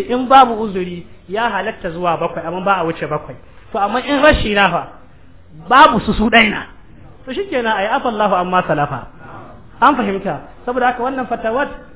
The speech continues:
ta Imam Malik da ya ambata cewa wani daga cikin ilimi ya, wani ma'abuta ilimi yayi, la'alla lam yablughu dhaka al-hadithu. Wancan hadisi bai iskan mai ba, bai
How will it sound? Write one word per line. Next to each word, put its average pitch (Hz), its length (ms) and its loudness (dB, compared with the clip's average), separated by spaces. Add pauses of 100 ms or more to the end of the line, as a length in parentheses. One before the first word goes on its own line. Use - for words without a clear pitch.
(120)
ta 240 400 4
Imam 233 260 0
Malik 233 280 0
da 214 60 0
ya 220 120 -6
ambata 226 340 -2
cewa 214 220 -4
wani 233 120 -2
daga 202 180 -6
cikin 233 260 -12
ilimi 220 260 -8
ya, 226 160 -4
wani 226 180 -6
ma'abuta 226 480 -4
ilimi 214 240 -6
yayi, 240 340 0 (240)
la'alla 190 760 6 (260)
lam 233 340 -2
yablughu 190 680 -2
dhaka 196 280 -2
al-hadithu. 135 600 -12 (360)
Wancan 220 360 6
hadisi 220 380 -2
bai 175 160 -4
iskan 170 280 -2
mai 165 160 4
ba, 156 180 2 (340)
bai 190 140 2